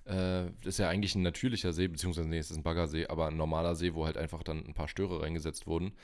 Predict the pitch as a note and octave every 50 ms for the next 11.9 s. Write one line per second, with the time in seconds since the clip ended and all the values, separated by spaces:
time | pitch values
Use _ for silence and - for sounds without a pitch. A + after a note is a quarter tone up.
0 | - - - - - - - - - - F#2 F#2 F#2 F2+ F2+ F#2 F2+ F2+ F2+ -
1 | - - - - - - - - - - F#2+ E2 F2 E2+ - - F2 D#2+ D#2+ D#2
2 | D#2+ D#2+ D#2 D#2 D#2 D#2 D#2 D#2+ - - - - D2+ D2+ D2 D2+ - - - -
3 | - - - - - - - - D2+ - - E2 D#2 E2 - - E2 D#2+ D#2 -
4 | - E2 D#2 D2 - G2 E2+ D#2+ - - E2+ D2+ D#2 D#2+ D#2 D#2+ F#2 - - -
5 | D#2 D#2 D2+ C#2+ D2 D2 - - F2 E2 D#2+ - - D#2+ - - E2+ D#2+ D2+ -
6 | E2+ D2+ D#2+ D#2+ D#2+ D#2+ E2 E2 D#2 D2+ D2 D2+ D2+ - - - E2 D2 D#2+ D#2
7 | - - - - - - - - - - - - - - - D2 D2 D2 D#2 C#2+
8 | D2 D2 C2 C#2+ E2 - - D2+ E2 D#2+ D#2 - - - - - - - - F#2
9 | E2+ E2 E2+ F2 E2+ D#2+ E2+ - - - F2 E2+ - F2+ E2 - E2 - F2+ F2
10 | F#2 F2 E2+ F2 E2+ E2+ E2+ E2+ E2+ E2+ E2+ E2 E2+ E2 E2 - E2+ E2 E2 E2
11 | E2+ - F2+ E2+ D#2+ E2+ E2+ E2+ E2+ E2 E2 E2 E2 E2+ E2+ F2 F2